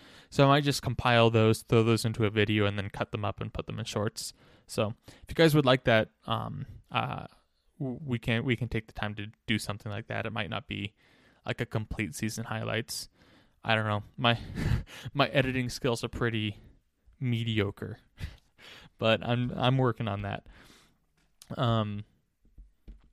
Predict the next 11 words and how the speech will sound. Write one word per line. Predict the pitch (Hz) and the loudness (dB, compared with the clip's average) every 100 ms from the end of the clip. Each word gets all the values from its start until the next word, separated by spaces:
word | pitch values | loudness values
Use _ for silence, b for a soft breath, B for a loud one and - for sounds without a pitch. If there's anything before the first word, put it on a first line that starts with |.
| - - 190 | -20 -12 -10
sources, | - 151 131 139 143 | -2 0 0 2 2
"I, | 135 | 4
I | 131 139 | 2 4
wish | 131 131 | 4 2
Thomas | - 127 123 | 0 -2 -2
got | - 123 | -2 0
more | 127 120 | 0 0
time." | 131 117 117 113 B B B B B B _ _ _ _ _ _ _ b b b b b b b b - | 2 2 2 -2 B B B B B B _ _ _ _ _ _ _ b b b b b b b b -2
Yeah, | 175 185 B B B - | 2 2 B B B -6
I, | 151 139 147 156 - - | 2 4 4 2 -4 2
like, | 143 139 - | 2 2 -2